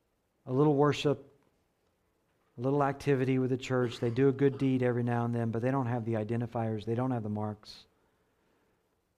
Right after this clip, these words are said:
Lord, I pray that today they would search their own heart.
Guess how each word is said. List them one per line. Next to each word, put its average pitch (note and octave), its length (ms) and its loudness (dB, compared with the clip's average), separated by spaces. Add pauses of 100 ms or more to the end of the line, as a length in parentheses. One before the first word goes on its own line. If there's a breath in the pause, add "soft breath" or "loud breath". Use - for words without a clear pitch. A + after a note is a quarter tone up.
(1040)
Lord, C3+ 160 -6
I B2+ 80 -4
pray G#2+ 500 -4 (260)
that G#2 120 -10
today G#2+ 580 -4 (2000)
they B2+ 280 0
would A#2+ 440 0 (960)
search - 400 -6
their A2 180 -2
own G#2 120 -2
heart. F2+ 340 -10